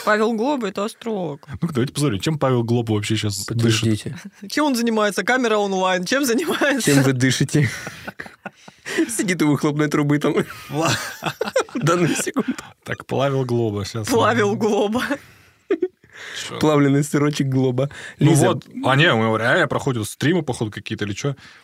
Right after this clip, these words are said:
Speaker 2: Вот. Павел Глоба. Ответ на вопросы от восемнадцатого ноль первого две тысячи двадцать третьего.
Speaker 3: Нет, ну он же, подожди, он же астролог,
Speaker 1: Ну,
Speaker 3: да?
Speaker 1: я же сказала, что он астролог.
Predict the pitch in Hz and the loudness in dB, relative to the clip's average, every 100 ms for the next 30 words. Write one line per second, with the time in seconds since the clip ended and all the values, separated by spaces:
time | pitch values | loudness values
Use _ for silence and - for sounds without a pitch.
0 | _ 113 110 104 - 147 160 120 110 107 | _ -2 -2 -2 -4 0 2 2 0 -2
1 | 101 165 180 113 104 95 107 - - 101 | 0 -2 0 0 0 0 -2 -4 -8 -6
2 | 107 - 143 165 123 113 95 110 139 123 | -6 -2 -2 -2 -2 -2 -2 -2 -2 -2
3 | 98 110 131 101 117 - 98 95 101 98 | -6 -8 -8 -6 -6 -6 -8 -8 -10 -14
4 | - 143 127 113 123 127 135 127 139 139 | -6 0 0 2 2 2 2 2 0 0
5 | 123 110 113 117 123 - 131 - 143 147 | 2 2 2 0 -2 -4 -8 -2 2 2
6 | 107 - - _ 180 190 185 196 - 214 | 0 -2 -10 _ -2 2 2 2 0 -2
7 | 180 175 170 156 165 - 147 147 147 - | -2 -4 -6 -10 -10 -12 -10 -10 -10 -16